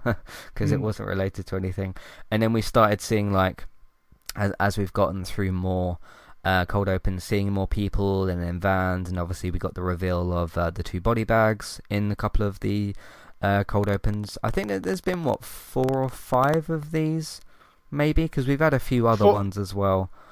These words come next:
Speaker 2: There's, uh, four in total of,
Speaker 1: Okay.
Speaker 2: of these cold opens, yeah.
Speaker 1: Yeah, so we, we've seen gradually more revealed as we've gotten through, but still didn't, still kinda had no idea of what it was for. Uh,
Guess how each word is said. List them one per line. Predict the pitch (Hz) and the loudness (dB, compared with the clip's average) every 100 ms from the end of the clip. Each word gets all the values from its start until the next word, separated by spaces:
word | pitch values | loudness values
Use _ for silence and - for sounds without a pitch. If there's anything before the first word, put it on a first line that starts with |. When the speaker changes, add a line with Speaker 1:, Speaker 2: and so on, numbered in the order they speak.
| 202 165 | -10 6
Speaker 2:
There's, | 190 185 - - - | 6 6 0 -12 -4
uh, | 160 160 160 | 4 6 4
four | - - 214 185 135 - | 0 2 6 6 4 -4
in | 147 | -8
total | 135 139 120 120 107 - | -6 -6 -6 -12 -14 -6
of, | 131 107 | -2 -2
Speaker 1:
Okay. | - 92 | -2 -2
Speaker 2:
of | 131 120 | -2 -4
these | 131 - | -6 0
cold | 135 120 | 0 2
opens, | 113 107 92 - - | 0 -2 -10 -12 -8
yeah. | 123 110 98 - _ _ _ _ | 0 0 0 -8 _ _ _ _
Speaker 1:
Yeah, | 101 92 - - | -2 -2 -2 -2
so | 107 101 | 4 6
we, | 113 | 4
we've | - 139 - | 4 2 2
seen | 160 143 | 2 6
gradually | 131 123 117 110 | 6 6 4 4
more | 110 107 | 4 4
revealed | 101 95 101 98 | 4 4 2 2
as | 92 92 | 0 -4
we've | 92 | -4
gotten | 98 92 | -4 -4
through, | - 101 90 | -2 0 0
but | 95 | -2
still | - 107 101 | -2 2 2
didn't, | 101 98 - - - - | 2 0 -2 -8 -12 0
still | - 139 | 4 6
kinda | 131 110 | 6 6
had | 101 101 | 6 4
no | 101 | 6
idea | 95 95 95 | 6 6 4
of | 87 | 4
what | 98 90 | 2 0
it | 85 | -4
was | 90 - | -8 -8
for. | - 98 90 87 - - - - | -6 -4 -4 -6 -12 -20 -20 -8
Uh, | 92 92 90 90 | -2 0 2 0